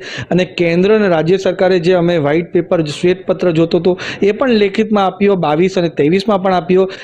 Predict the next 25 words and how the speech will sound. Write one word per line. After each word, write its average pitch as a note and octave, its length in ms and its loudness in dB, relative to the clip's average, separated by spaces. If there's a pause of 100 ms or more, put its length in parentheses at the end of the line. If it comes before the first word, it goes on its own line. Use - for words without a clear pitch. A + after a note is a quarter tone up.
(100)
આદિવાસી G3 560 0
સમાજે F#3 420 2
સ્વયંભૂ G3 500 2
ભારતીય D3+ 360 -2
જનતા E3+ 140 -2
પાર્ટી D3+ 380 -2
સાથે E3 280 0
અને D#3+ 80 0
મોદી D3 260 2
સાહેબ D3 180 -2
સાથે D3 240 0
જોડાઈ C#3+ 300 2
રહ્યો E3+ 180 2
છે. F3+ 160 0
અને - 460 -4
કોંગ્રેસ E3 440 2
જે F3+ 140 0
સપના F#3+ 440 -2
સેવતી F3 360 0
હતી F#3 140 0
કે G3 100 0
ઉમરગામથી F#3 680 0
અંબાજી F#3 420 0
લગીની F#3 240 2
જે F#3 220 2